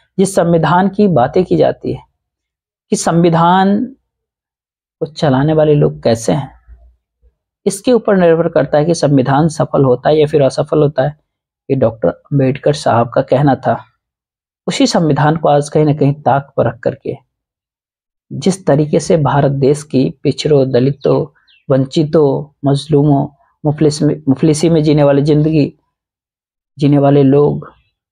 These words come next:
उनके साथ दुर्व्यवहार, महिलाओं के सारे आम उत्पीड़न किया जा रहा है,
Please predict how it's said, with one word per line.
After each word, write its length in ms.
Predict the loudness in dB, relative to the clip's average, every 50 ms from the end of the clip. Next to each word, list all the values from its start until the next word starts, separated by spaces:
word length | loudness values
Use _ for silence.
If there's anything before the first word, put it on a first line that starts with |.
| _ _ _ _ _ _ _ -10
उनके 180 | -10 -10 -4
साथ 120 | -4 -2 0
दुर्व्यवहार, 480 | 0 0 0 0 0 0 0 0 0
महिलाओं 360 | 2 2 2 2 2 2 2 0
के 100 | -2 -4
सारे 420 | -4 -8 -6 -2 0 0 2 2
आम 280 | 2 2 2 0 -2 -4
उत्पीड़न 460 | -6 -8 -10 _ _ -4 -2 -2 -2
किया 200 | -2 -2 -2 -2 -2
जा 140 | -2 -6
रहा 140 | -8 -8 -12
है, 60 | -20